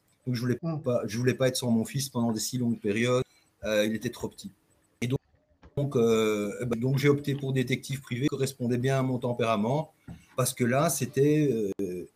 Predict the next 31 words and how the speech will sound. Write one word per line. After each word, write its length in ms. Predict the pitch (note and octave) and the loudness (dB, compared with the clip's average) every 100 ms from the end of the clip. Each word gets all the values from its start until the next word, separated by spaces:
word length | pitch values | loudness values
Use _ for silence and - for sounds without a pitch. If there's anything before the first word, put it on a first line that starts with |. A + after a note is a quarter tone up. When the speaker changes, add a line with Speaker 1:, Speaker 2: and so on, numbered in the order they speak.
| _ _ _ _ _ _ _ | _ _ _ _ _ _ _
Speaker 1:
bah, 80 | G2+ - - | -14 -12 -2
voilà, 140 | D3+ D3+ | 0 0
c'était 200 | - G2+ | -2 -4
vraiment 280 | C3+ D#3+ | 0 2
chasseur 360 | E3 A#2 - A#2 | 2 0 0 0
de 100 | C3+ | 2
tête, 300 | C#3+ B2 G#2+ | 2 2 2
là. 120 | F#2+ | -2
C'est 160 | - G#2+ | -4 -6
pas 100 | A2+ | -8
pour 160 | A#2+ | -6
rigoler, 640 | A#2 G#2+ G2+ _ F#2+ B2 D3+ | -4 -2 -4 _ -4 0 0
c'est 140 | - | -2
pas 200 | - A2+ | -2 0
un 60 | G2+ | 2
mot, 240 | A#2+ D#3+ | 2 2
c'est, 280 | - G#2 G#2+ | 2 0 -2
c'est 160 | - A2+ | -6 -6
vraiment 300 | G#2+ D#3 E3 | -2 -2 -2
ça. 260 | - B2 | -2 -4
Euh, 200 | B2 F2+ F2+ - _ _ - | -6 -10 -16 -20 _ _ 0
on 40 | |
chasse 140 | D3 D3 | 0 2
les 140 | C3+ | 0
gens, 180 | A2 A#2 | 2 2
on 60 | |
les 100 | A#2 | 2
traque, 320 | - - A2+ A2+ | 0 -2 -2 -2
on 40 | G2+ | -6
les 100 | G2+ | -6
trouve. 300 | - G#2+ | -6 -6